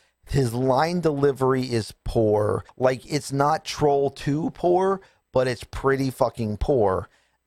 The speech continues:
And with the exception of scenes where he's talking about his superhero uncle,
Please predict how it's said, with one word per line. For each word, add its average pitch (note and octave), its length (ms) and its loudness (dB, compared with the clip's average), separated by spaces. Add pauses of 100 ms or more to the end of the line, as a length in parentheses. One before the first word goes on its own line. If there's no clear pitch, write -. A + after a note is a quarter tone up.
(100)
And C#3 460 -2
with D#3 200 0
the D#3 140 0
exception E3+ 580 -2
of F3+ 140 -2
scenes E3+ 340 -4
where D#3 160 2
he's C#3+ 260 -4
talking E3+ 540 -2
about D#3 380 0
his D3 160 0
superhero D3 840 0
uncle, F#2+ 560 -2